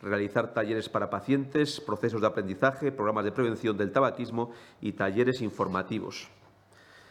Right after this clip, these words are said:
Y se financia la educación obligatoria del alumnado matriculado en seminarios menores y diocesanos de Castilla y León. Se financian los gastos generados por la matriculación de estos estudiantes en las enseñanzas básicas obligatorias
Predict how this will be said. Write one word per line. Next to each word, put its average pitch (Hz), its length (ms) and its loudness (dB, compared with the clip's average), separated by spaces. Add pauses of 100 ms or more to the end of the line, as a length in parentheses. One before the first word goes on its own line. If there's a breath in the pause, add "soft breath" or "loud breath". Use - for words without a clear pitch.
(1300 loud breath)
Y 156 320 4
se - 180 2
financia 139 540 0
la 143 80 4
educación 127 400 2
obligatoria 127 680 4
del 120 140 2
alumnado 113 480 2
matriculado 123 840 2
en 120 120 0
seminarios 110 640 0
menores 131 420 0
y 113 60 -2
diocesanos 104 480 2
de 101 80 0
Castilla 95 320 0
y 95 40 2
León. 143 280 6 (400 loud breath)
Se 104 160 0
financian 117 440 2
los 110 140 0
gastos 123 320 0
generados 113 420 2
por 107 140 0
la 104 80 2
matriculación 101 640 0
de 110 80 2
estos 104 180 -2
estudiantes 104 640 0
en 104 60 2
las 101 140 0
enseñanzas 104 440 0
básicas 113 460 0
obligatorias 98 720 2